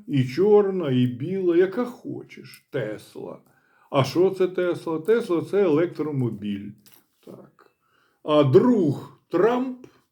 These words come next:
так, <laughs> для свого друга, який і гроші виділив на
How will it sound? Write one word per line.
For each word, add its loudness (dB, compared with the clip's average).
так, -8
<laughs> -8
для 4
свого 4
друга, 0
який 0
і 6
гроші 4
виділив -2
на -4